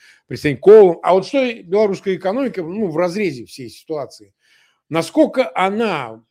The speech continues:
м, так сказать, э, способна, а,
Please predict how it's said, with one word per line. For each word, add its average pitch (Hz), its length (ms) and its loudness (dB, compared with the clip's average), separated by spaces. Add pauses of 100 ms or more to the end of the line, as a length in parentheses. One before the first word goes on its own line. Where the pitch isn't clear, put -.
м, 123 640 -18
так 143 120 -6
сказать, 139 300 -6
э, 135 440 -4
способна, 175 880 0 (340)
а, 139 720 -2